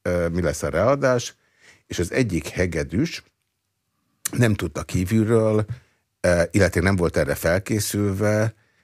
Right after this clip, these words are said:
és mondta, hogy azt értettem, azt angolul mondta, hogy nincs nála, nála a kotta, és most neki ezért vissza kell menni az öltözőbe.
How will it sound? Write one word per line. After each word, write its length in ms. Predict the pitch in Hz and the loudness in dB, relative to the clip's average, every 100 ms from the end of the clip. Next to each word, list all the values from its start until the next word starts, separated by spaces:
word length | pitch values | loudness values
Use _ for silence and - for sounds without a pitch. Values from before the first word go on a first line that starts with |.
| _ _ | _ _
és 200 | 82 80 | -6 -4
mondta, 400 | 92 98 80 80 | 0 0 0 -2
hogy 380 | 78 76 76 - | 0 0 -2 -6
azt 200 | - - | -6 -2
értettem, 440 | 87 82 80 - 71 | -2 -2 -4 -6 -8
azt 140 | - | -4
angolul 320 | 80 76 71 73 | -4 -6 -10 -8
mondta, 440 | 104 135 107 87 | -8 -2 -2 0
hogy 200 | 82 78 | 0 -2
nincs 260 | 90 82 - | -2 -4 -4
nála, 420 | 71 64 57 - | -6 -6 -8 -6
nála 280 | - 82 69 | -2 0 -2
a 40 | |
kotta, 420 | - 92 - 78 71 | -2 -2 -2 -2 -2
és 120 | - | -4
most 160 | 76 | -6
neki 220 | 76 73 78 | -6 -4 -4
ezért 260 | 73 76 | -2 -2
vissza 240 | 73 - 67 | -2 -4 -4
kell 160 | 67 | -4
menni 180 | 73 73 | -2 -2
az 120 | 69 | -2
öltözőbe. 600 | 73 - - 60 58 - | -2 -4 -8 -10 -10 -14